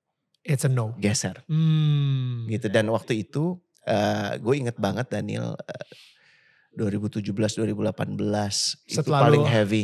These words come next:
Speaker 1: setelah lu pulang dari Mekah.
Speaker 2: Masih heavy, masih heavy.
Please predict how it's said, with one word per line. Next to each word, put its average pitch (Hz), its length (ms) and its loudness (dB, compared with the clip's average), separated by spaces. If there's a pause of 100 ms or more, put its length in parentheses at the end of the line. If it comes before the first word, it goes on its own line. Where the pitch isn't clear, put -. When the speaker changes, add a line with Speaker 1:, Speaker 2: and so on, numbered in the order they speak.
(140)
Speaker 1:
setelah 147 1300 2
lu 156 120 2
pulang 151 320 2
dari 139 400 4
Mekah. 139 200 4
Speaker 2:
Masih 151 240 6
heavy, 131 320 4 (160)
masih 123 300 2
heavy. 101 300 2